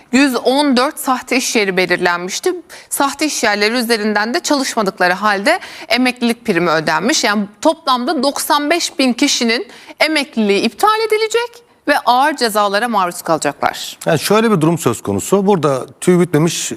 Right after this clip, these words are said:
Speaker 2: yetimin hakkı var. Bu kamu hakkı. Çünkü
Speaker 1: Hı.
Speaker 2: siz hileli boşandıysanız, babanızdan kalan maaşı almak için, yetim maaşı almak için gösterili-, göstermelik bir şekilde boşandıysanız bu devletten aldığınız bir para değil, çaldığınız bir para.
Speaker 1: Evet.
Speaker 2: Bir diğeri tabii,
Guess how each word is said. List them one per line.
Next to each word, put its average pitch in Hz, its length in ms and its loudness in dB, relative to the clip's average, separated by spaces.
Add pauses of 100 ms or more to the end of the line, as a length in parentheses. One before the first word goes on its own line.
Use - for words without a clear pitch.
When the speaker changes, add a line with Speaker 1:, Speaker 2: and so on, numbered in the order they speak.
Speaker 2:
yetimin 151 300 2
hakkı 120 280 -2
var. - 300 -6 (320)
Bu 160 120 2
kamu 151 260 2
hakkı. 95 300 -6 (200)
Çünkü 170 340 2
Speaker 1:
Hı. 160 100 2 (340)
Speaker 2:
siz - 280 0
hileli 170 300 2
boşandıysanız, 151 760 -2
babanızdan 151 460 2
kalan 147 240 2
maaşı 139 300 0
almak 139 320 0
için, 110 220 -4 (320)
yetim 135 240 2
maaşı 135 280 2
almak 135 220 2
için 117 320 -4 (260)
gösterili-, 143 600 0
göstermelik 160 720 0
bir 139 100 2
şekilde 123 360 0
boşandıysanız 139 680 0 (360)
bu 185 120 4
devletten 180 360 2
aldığınız 160 560 0
bir 180 80 2
para 160 280 0
değil, 131 140 0
çaldığınız 151 480 -2
bir 98 40 -4
para. - 260 -10 (220)
Speaker 1:
Evet. 165 220 -6 (380)
Speaker 2:
Bir 196 200 4
diğeri 247 260 4
tabii, 226 340 0